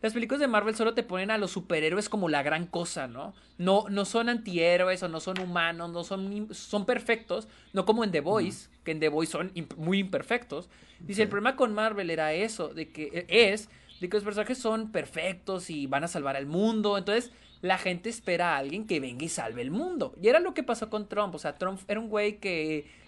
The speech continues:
Speaker 1: la gente votó
Speaker 2: La
Speaker 1: por él
Speaker 2: madre.
Speaker 1: porque venía a hacer todo y iba, era la salvación,
Speaker 2: <laughs>
Speaker 1: güey. Hay gente que era, era, que, hay
Speaker 2: A la
Speaker 1: gente que
Speaker 2: madre.
Speaker 1: cree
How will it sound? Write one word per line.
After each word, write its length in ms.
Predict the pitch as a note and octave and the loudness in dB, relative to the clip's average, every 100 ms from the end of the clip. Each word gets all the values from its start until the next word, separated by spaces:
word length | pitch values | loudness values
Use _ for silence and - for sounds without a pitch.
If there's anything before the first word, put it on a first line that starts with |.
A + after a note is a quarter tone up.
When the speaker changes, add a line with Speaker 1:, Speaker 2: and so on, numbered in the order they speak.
| - | -8
Speaker 1:
la 80 | |
gente 240 | D#3 F3+ A3 | -4 0 2
votó 240 | G#3 - | 0 -2
Speaker 2:
La 60 | F#3 | -4
Speaker 1:
por 160 | F3+ | 0
él 140 | F3+ G3 | 0 0
Speaker 2:
madre. 80 | - | 0
Speaker 1:
porque 540 | F#3 E3 E3 D3+ C#3+ - - | -2 0 2 2 -2 -8 -4
venía 300 | D#3+ E3 E3+ | -2 2 0
a 20 | |
hacer 260 | E3+ G3+ F#3+ | 2 2 0
todo 640 | - C3+ D#3+ F3 F#3 F#3 F3+ | -2 0 4 4 4 4 4
y 120 | D#3 | 4
iba, 160 | D3 F3+ | 6 6
era 160 | E3+ G#3 | 6 4
la 100 | A3 | 4
salvación, 680 | G#3+ E3 D3 - F3 F3+ | 2 0 0 -2 0 0
Speaker 2:
<laughs> 40 | F3 | -2
Speaker 1:
güey. 180 | B2+ - - - - | -4 -8 -16 -16 -2
Hay 80 | F#3 | 2
gente 260 | A#3+ D#4+ | 4 4
que 80 | C#4 | 4
era, 100 | A3+ | 4
era, 280 | A#3+ A3+ B3+ | 6 4 4
que, 240 | C4+ B3+ - - | 0 -8 -12 -8
hay 200 | - C4 | -4 -2
Speaker 2:
A 40 | D4 | 0
la 40 | |
Speaker 1:
gente 280 | D#4+ E4+ F4+ | 0 0 8
que 160 | D4+ | 10
Speaker 2:
madre. 160 | C4 A3+ | 10 10
Speaker 1:
cree 300 | A3 C4+ D#4 | 12 10 8